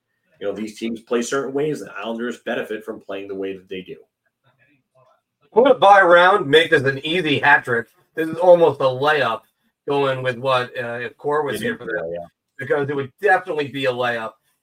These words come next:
Speaker 2: Uh, I do have to say this. You know what? Hey, why don't we bring back Jack Capuano and have the less, the more exciting hockey? Remember when they were blowing third period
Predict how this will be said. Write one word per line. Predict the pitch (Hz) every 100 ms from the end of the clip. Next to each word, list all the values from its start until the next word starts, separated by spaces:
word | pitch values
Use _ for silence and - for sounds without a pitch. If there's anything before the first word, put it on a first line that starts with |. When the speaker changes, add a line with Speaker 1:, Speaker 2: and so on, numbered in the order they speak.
| _
Speaker 2:
Uh, | 170 170 -
I | -
do | 175 262
have | 247
to | 185
say | - 208 170
this. | 143 160 - - - _ _
You | - 240
know | 262
what? | 220 240 - -
Hey, | 294 311 - _ _
why | 139 214
don't | 320
we | 254
bring | 127 240 233
back | 226 - _
Jack | 233 240 233
Capuano | 254 233 214 190 262 320 - - _ _ -
and | 214 214 208 196 - - _ _
have | 214 226 175 -
the | 120 190
less, | 165 196 269 - - -
the | 156 190
more | 202 247
exciting | 208 - 247 285 226 131
hockey? | - - - 190 _ _
Remember | 240 311
when | 311
they | 262
were | 220 -
blowing | 208 247 262 262 240
third | 262 269 -
period | 262 247 226